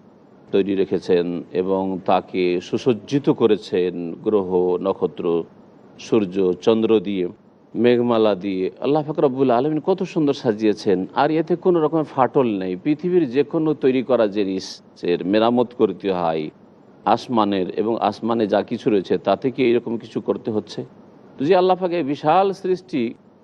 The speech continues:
সৃষ্টি করতে সক্ষম, তিনি মানুষের আবার পুনরায় উঠাতে কি করে অক্ষম হবেন? অবশ্যই তিনি উঠাবেন, সেটা তার জন্য সহজ। "আফালাম ইয়ানজুরু ইলাস সামা", তারা কি চিন্তা করে দেখে না,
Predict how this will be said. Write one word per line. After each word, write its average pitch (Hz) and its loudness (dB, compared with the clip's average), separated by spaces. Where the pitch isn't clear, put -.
সৃষ্টি 143 0
করতে 127 2
সক্ষম, 101 -2
তিনি 110 0
মানুষের 107 2
আবার 101 2
পুনরায় 107 2
উঠাতে 101 0
কি 123 -6
করে 120 2
অক্ষম 92 -2
হবেন? 90 -4
অবশ্যই 135 2
তিনি 107 -2
উঠাবেন, 87 -4
সেটা 110 -4
তার 98 0
জন্য 101 -2
সহজ। 82 -4
"আফালাম 170 2
ইয়ানজুরু 165 2
ইলাস 135 0
সামা", 117 0
তারা 139 4
কি 160 0
চিন্তা 139 2
করে 131 2
দেখে 107 2
না, 95 -2